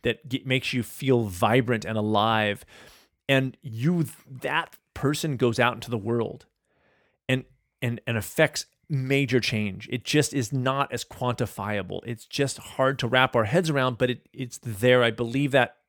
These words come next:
to the core of my soul, that the happier we are individually, the more change there is. It's just hard to add it up. And it, but, but I believe that to be true.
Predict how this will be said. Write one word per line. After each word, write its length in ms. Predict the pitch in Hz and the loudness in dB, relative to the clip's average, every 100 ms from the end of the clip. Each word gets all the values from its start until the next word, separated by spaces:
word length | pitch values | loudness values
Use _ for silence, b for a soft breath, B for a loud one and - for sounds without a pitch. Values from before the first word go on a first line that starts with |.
| - | -14
to 100 | - | -10
the 60 | 117 | -10
core 340 | - 131 151 | -10 -2 0
of 80 | 135 | 0
my 140 | 123 | -2
soul, 480 | 113 - 110 104 113 B B B B | -4 -4 -4 -6 -12 B B B B
that 120 | 120 | -2
the 80 | 117 | -2
happier 480 | - 151 156 143 131 | 4 4 4 -2 -2
we 160 | 131 | 0
are 160 | 123 120 | 2 2
individually, 600 | 120 113 117 117 117 113 | 0 -2 -4 -2 -2 -2
the 260 | 101 113 104 | -2 -4 -2
more 200 | 120 117 | -2 -2
change 380 | 113 120 113 104 | -2 -4 -4 -4
there 160 | 117 | 0
is. 160 | 135 127 B B | 0 -2 B B
It's 180 | 123 | -6
just 220 | - 135 - | -2 -4 -4
hard 340 | - 127 127 | -2 0 0
to 140 | 120 | -2
add 180 | 110 110 | -4 -2
it 100 | 110 | -2
up. 260 | 113 123 - _ B B B B | -2 -2 -6 _ B B B B
And 140 | 117 110 | -2 -2
it, 160 | - | -2
but, 240 | - 110 117 | -2 -2 0
but 100 | 117 | -2
I 100 | 110 | -2
believe 280 | 117 113 | -2 -2
that 120 | 110 - | -2 -4
to 80 | 107 | -10
be 80 | |
true. 320 | 101 - 92 | -10 -10 -12